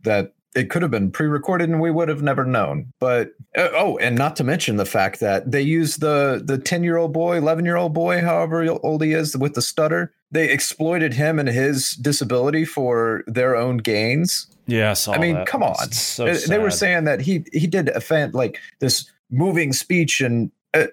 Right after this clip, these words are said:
Speaker 1: no, y-, what I seen was you guys are exploiting a kid. Like, I get it that, you know, Biden had a speech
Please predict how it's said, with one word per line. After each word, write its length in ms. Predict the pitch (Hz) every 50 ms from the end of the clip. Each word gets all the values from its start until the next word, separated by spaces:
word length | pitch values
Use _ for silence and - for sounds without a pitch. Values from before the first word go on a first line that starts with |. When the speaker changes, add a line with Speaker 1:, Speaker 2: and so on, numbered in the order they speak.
| _ _ -
Speaker 1:
no, 280 | 139 165 214 247 - - -
y-, 120 | 110 - - _ -
what 200 | 160 156 208 202
I 140 | 190 240 254
seen 340 | - - - 214 196 180
was 180 | 170 165 147 131
you 120 | 151 170
guys 260 | - 208 190 190 156 175
are 80 | 160
exploiting 640 | 143 - - - - - 170 185 202 180 170 160 135
a 40 |
kid. 460 | 110 - - - 208 220 170 98 - - _ _ _
Like, 300 | - 160 160 151 147 - _ _ -
I 140 | - 147 139
get 420 | 120 104 101 98 120 147 202 214
it 200 | 143 - - - _ _ -
that, 380 | - 113 127 120 117 107 101 - _ _ _ -
you 140 | 123 135
know, 400 | 131 120 113 110 104 101 104 101 98
Biden 320 | 110 123 123 123 120 123 113
had 160 | 123 131 120
a 60 | 113 98
speech 600 | - - - 139 135 120 - - - - -